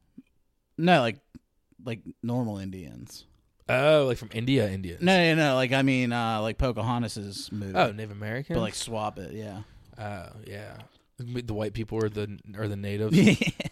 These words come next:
Speaker 1: Yeah.
Speaker 2: I, I thought, I thought, I thought, not, like, India Indians were coming in.
Speaker 1: No, no, no, no. All right. That was good banter on that one. Um, the other trailer.
Speaker 2: Probably a lot more than we,
Speaker 1: <laughs>
Speaker 2: if we actually talked about the
Speaker 1: We didn't even
Speaker 2: trailer.
Speaker 1: talk about the movie. We just <laughs> talked about, like, these other spinoffs.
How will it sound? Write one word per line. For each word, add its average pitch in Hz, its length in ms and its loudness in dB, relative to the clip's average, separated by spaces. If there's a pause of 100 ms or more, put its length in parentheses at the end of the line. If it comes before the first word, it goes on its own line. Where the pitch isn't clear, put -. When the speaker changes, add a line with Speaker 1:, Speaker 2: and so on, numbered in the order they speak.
(260)
Speaker 1:
Yeah. 233 80 -4 (560)
Speaker 2:
I, 127 200 -2
I 127 40 2
thought, 147 140 0
I 151 60 4
thought, 139 160 0
I 135 40 0
thought, 160 120 2
not, 120 160 -4
like, 98 220 -14 (100)
India 104 420 -12
Indians 90 440 -18
were 101 100 -12
coming 107 280 -12
in. 104 240 -14 (120)
Speaker 1:
No, 120 300 2
no, 107 140 0
no, 98 260 -2
no. 87 60 -10 (1200)
All 302 120 0
right. 117 140 -4 (920)
That 135 60 -8
was 139 100 -6
good 113 160 -12
banter 95 260 -14
on 95 100 -12
that 92 140 -14
one. 98 160 -12 (280)
Um, 135 460 6 (260)
the 156 120 10
other 220 160 12
trailer. 135 340 6
Speaker 2:
Probably 185 200 4
a 135 40 2
lot 127 280 0
more 123 240 0
than 110 220 -6
we, 113 80 -4
Speaker 1:
<laughs> 110 100 -6
Speaker 2:
if 208 320 8
we 180 60 8
actually - 260 8
talked 143 200 6
about 139 160 2
the - 40 8
Speaker 1:
We 196 60 12
didn't 277 180 12
even 240 100 10
Speaker 2:
trailer. 175 140 10
Speaker 1:
talk 165 120 8
about 147 160 6
the 110 60 0
movie. 113 340 4
We 127 60 4
just - 160 -2
<laughs> - 0 -
talked 170 200 2
about, - 280 4 (120)
like, 151 160 -2
these 123 200 -4
other 127 160 0
spinoffs. - 720 -10